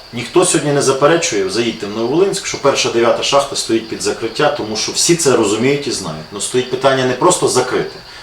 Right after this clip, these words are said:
що буде з приміщенням, де, як воно буде далі використовуватись. Її затоплять грубо,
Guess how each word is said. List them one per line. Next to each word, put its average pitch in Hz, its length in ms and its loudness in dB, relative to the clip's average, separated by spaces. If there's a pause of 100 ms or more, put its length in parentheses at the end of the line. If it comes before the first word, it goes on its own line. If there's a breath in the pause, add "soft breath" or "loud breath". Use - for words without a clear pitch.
що - 160 -2
буде 165 200 4
з 151 60 0
приміщенням, - 720 -4 (640 loud breath)
де, 190 60 4
як - 120 4
воно 147 140 2
буде 139 160 2
далі 131 200 4
використовуватись. 95 1040 -4
Її 123 160 0
затоплять 131 560 2
грубо, 156 440 4